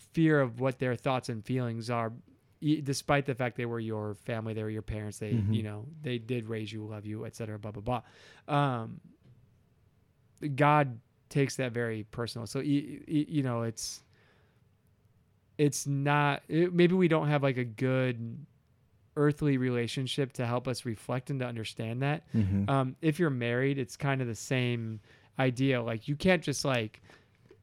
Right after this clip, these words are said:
Speaker 1: go and, like, call your wife the old lady. "Ah, the old lady's nagging me again." And, like, she might just roll her eyes. "That's something husbands say." You know, it's not,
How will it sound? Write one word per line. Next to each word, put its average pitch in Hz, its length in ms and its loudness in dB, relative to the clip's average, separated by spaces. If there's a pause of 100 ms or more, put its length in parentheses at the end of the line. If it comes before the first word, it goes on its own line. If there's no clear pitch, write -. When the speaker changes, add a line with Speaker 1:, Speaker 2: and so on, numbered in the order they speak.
Speaker 1:
go 156 280 8
and, 139 120 4
like, 127 260 2
call 143 200 4
your 131 120 2
wife 131 260 2
the 139 120 4
old 131 160 2
lady. 127 320 2
"Ah, 208 260 8
the 202 100 6
old 202 160 8
lady's 208 280 6
nagging 175 360 8
me 147 140 6
again." 143 460 6
And, 143 240 0
like, 139 260 2
she 170 200 0
might 165 200 4
just 139 140 -6
roll 151 160 4
her 151 80 4
eyes. 143 140 2
"That's 180 200 0
something 196 300 -2
husbands 185 540 2
say." 170 500 8
You 165 140 2
know, 139 160 0
it's 131 180 -4
not, 160 300 -4